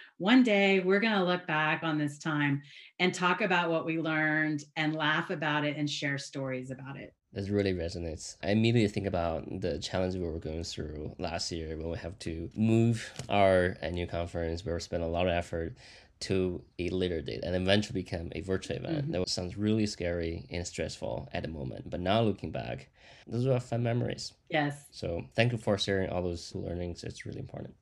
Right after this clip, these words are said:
Speaker 1: Thank you. This is a, a great conversation. And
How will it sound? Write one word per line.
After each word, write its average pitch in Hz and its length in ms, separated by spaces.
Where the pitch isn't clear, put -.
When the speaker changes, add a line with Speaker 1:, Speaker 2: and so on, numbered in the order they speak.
Speaker 1:
Thank - 280
you. 180 160
This 170 180
is 220 140
a, 151 240
a 170 80
great 175 340
conversation. 147 1000
And 143 560